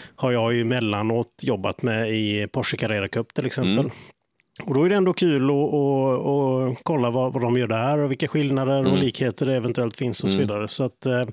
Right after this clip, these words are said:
Speaker 2: Visst, visst, visst.
Speaker 1: sen är det, sen är det ju, det är ju Formel ett, alltså. Det är ju den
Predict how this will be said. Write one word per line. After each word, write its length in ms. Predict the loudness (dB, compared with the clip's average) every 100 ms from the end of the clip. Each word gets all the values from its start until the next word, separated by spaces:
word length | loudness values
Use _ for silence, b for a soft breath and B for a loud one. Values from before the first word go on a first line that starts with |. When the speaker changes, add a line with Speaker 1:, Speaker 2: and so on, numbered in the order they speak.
| -2
Speaker 2:
Visst, 240 | -2 0
visst, 220 | -4 -2
visst. 220 | -4 -4 -4
Speaker 1:
sen 240 | 0 2
är 220 | 2 0
det, 220 | -4 -8
sen 220 | -4 0 2
är 160 | 2
det 80 | 2
ju, 340 | 2 4 2 0 B B B _ _
det 60 | 0
är 40 |
ju 200 | 2 2
Formel 460 | 2 0 0 0 -2
ett, 240 | -4 -6
alltså. 260 | -6 -4 -2
Det 80 | 0
är 120 | 2
ju 180 | 0
den 120 | 0